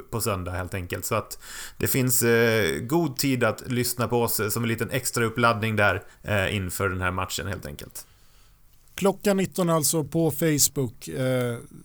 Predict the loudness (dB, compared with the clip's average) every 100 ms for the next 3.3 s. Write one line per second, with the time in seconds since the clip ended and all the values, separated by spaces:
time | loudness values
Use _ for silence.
0 | -18 -4 0 0 0 0 0 -2 -4 -8
1 | -16 -20 -4 0 4 4 2 0 -2 -2
2 | -2 0 -2 -4 -6 -18 -20 -20 -20 -8
3 | 0 2 2